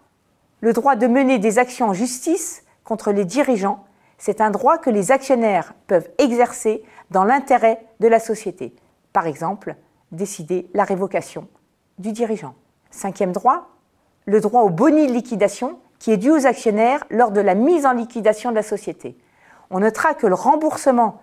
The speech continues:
de la valeur nominale des actions et le boni de liquidation n'ont lieu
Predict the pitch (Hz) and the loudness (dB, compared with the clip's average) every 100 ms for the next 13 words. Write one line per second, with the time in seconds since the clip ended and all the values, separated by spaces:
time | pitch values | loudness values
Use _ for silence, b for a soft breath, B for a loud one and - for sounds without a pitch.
0 | b 170 180 180 262 269 240 233 226 226 | b -4 0 4 4 4 2 2 2 2
1 | 196 143 b b b 170 165 349 - 381 | 0 -4 b b b -4 -2 -2 -4 -6
2 | 381 b b b 190 190 160 247 277 277 | -6 b b b 0 0 2 2 2 0
3 | 214 214 190 185 185 262 320 b b b | -2 -8 -2 -2 -2 -8 -8 b b b
4 | 202 240 220 226 185 | 2 2 4 2 0